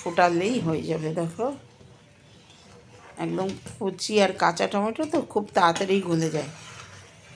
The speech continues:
ব্যাস দেখো, নাড়াচাড়া করে দিলাম, কত সুন্দর লাগছে, যেমনি দেখতে সুন্দর লাগছে তেমনি খেতেও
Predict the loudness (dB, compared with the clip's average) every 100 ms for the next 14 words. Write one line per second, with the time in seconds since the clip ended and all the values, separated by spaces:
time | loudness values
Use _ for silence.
0 | -20 -20 -20 -20 -20 -20 -20 -20 -20 -20
1 | -20 -20 -20 -20 -20 -20 -20 -20 _ -20
2 | -20 -20 -16 -8 -4 0 -2 -2 -2 -2
3 | -2 -2 0 -2 0 0 2 -2 -6 -6
4 | -6 -6 -6 -4 -2 0 -2 -6 -18 -20
5 | -20 -20 -20 -10 -4 -2 -2 -2 0 2
6 | 0 -2 -2 -2 -4 -4 -4 -4 -4 -6
7 | -4 0 0 0 -2 0 -2 0 -4 -4
8 | -4 -2 0